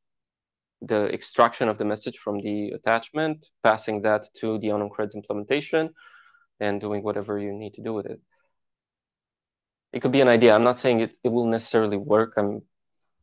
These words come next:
obviously, like, when you start implementing stuff, uh, things <laughs> might not be as easy as they seem, but, um, that, that's what I, I would try to, to do.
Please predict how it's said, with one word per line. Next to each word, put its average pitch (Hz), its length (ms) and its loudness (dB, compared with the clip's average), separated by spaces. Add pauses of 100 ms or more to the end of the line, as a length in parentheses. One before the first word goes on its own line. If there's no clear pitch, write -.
(560)
obviously, 107 800 0
like, - 200 -10 (1160)
when 113 180 6
you 113 60 4
start 127 300 4
implementing 104 440 -2 (140)
stuff, - 520 -2
uh, 104 280 -6 (260)
things 104 280 -4
<laughs> 107 80 -6
might - 160 -8
not 117 340 0 (1000)
be 110 160 4
as 107 120 4
easy 107 240 0
as 101 120 0
they 101 120 0
seem, 104 440 -2
but, 101 280 0 (260)
um, 101 480 -4 (640)
that, 123 480 6
that's 123 240 2
what 117 120 6
I, 104 140 8 (280)
I 113 160 8
would 101 280 0
try 104 260 -6 (120)
to, - 260 -18 (400)
to - 80 -12
do. 95 320 -10